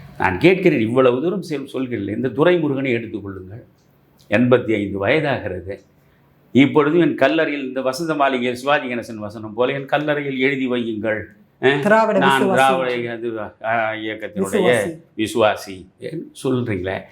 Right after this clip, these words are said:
Speaker 1: நீங்கள் எதற்கு விசுவாசியாக இருக்கிறீர்கள்? மேலும் மேலும் கொள்ளையடிப்பதற்கு தானே.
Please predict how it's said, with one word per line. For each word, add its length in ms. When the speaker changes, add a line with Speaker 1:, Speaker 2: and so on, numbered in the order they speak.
Speaker 1:
நீங்கள் 440
எதற்கு 360
விசுவாசியாக 600
இருக்கிறீர்கள்? 540
மேலும் 340
மேலும் 300
கொள்ளையடிப்பதற்கு 720
தானே. 280